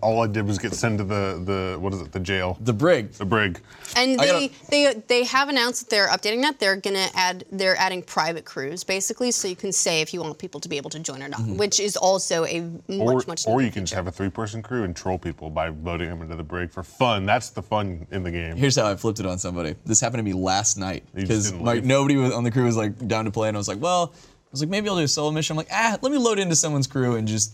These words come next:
Speaker 2: see where they're at." Um, and <laughs> I literally loaded onto this boat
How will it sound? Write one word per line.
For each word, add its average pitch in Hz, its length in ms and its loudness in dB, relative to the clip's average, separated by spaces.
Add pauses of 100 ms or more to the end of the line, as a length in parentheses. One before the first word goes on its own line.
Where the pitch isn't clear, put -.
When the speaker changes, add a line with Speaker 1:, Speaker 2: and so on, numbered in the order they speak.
(160)
Speaker 2:
see - 200 -2
where 131 160 2
they're 113 120 2
at." 110 280 2 (180)
Um, 104 440 2 (640)
and 131 240 4
<laughs> - 80 -20
I 113 100 -8 (100)
literally 131 300 2
loaded 120 320 0
onto 131 160 0
this 120 160 2
boat 107 340 0